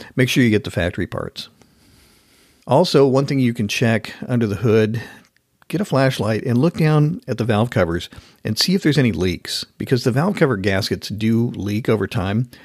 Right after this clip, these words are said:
Again, this is a time and use thing, and it's relatively common on a lot of cars, but you wanna make sure that they're not leaking. Another thing to check on the car is the coolant bleeder port is made of plastic,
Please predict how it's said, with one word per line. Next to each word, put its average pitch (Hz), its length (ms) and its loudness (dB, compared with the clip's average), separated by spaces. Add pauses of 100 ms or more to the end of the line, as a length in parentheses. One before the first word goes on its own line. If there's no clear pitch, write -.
(200)
Again, 156 260 2
this 147 160 0
is 131 100 -2
a 143 60 0
time 117 300 0
and 117 100 4
use 101 260 2
thing, 107 280 2
and 95 80 -2
it's - 280 -10
relatively 95 520 0
common 98 400 0
on 85 100 -2
a 85 60 -2
lot 110 200 2
of 113 60 -2
cars, 71 320 -4
but 90 300 -2 (280)
you 131 80 0
wanna 127 140 4
make 113 140 4
sure 110 160 2
that 104 100 0
they're 95 140 -2
not 87 260 -4
leaking. 160 500 0 (640)
Another 180 200 2
thing 185 180 -2
to 165 80 -2
check 147 260 0
on 147 60 0
the 139 80 -2
car 131 400 2
is 113 460 0
the 104 240 -4
coolant 156 500 0
bleeder 117 320 0
port 151 380 0
is 110 160 -4
made 107 180 0
of 78 220 -6
plastic, 113 640 -6